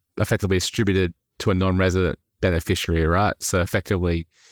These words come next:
the rules say that, you know, in that case, it, you know,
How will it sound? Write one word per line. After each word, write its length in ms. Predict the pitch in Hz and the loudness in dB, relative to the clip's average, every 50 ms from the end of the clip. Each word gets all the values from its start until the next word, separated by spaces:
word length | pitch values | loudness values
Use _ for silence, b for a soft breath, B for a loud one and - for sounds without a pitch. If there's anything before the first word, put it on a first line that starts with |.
| b b b b b b b - | b b b b b b b -2
the 80 | 113 | 0
rules 280 | 110 107 113 104 101 98 | 2 2 2 2 0 0
say 320 | - - 107 92 92 95 | 0 0 0 2 2 2
that, 240 | 92 90 90 85 - | 2 2 2 0 0
you 60 | - | 0
know, 160 | 92 85 85 80 - | 0 0 0 -2 0
in 140 | - 104 101 | 0 2 2
that 200 | 101 90 - - | 2 0 -2 -4
case, 440 | - - 90 85 85 92 - - - | -4 -2 -2 -2 -2 -2 -2 -2 0
it, 180 | 90 76 62 - _ - | 0 0 -2 -4 _ -10
you 140 | - 73 - | -10 -8 -8
know, 160 | - - | -8 -10